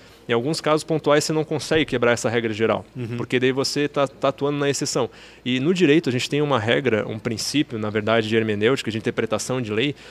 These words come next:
Speaker 1: que é a exceção, ela se interpreta de forma restritiva.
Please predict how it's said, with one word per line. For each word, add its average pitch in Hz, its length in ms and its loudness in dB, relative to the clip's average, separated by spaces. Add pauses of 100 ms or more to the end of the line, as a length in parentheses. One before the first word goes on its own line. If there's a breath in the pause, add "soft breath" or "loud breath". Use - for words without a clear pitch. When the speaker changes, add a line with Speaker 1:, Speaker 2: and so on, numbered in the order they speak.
(300 loud breath)
Speaker 1:
que 120 100 4
é 113 80 6
a 117 160 6
exceção, 147 720 2
ela 120 180 2
se - 120 -2
interpreta 135 440 0
de 123 80 -8
forma 135 240 0
restritiva. 127 640 -4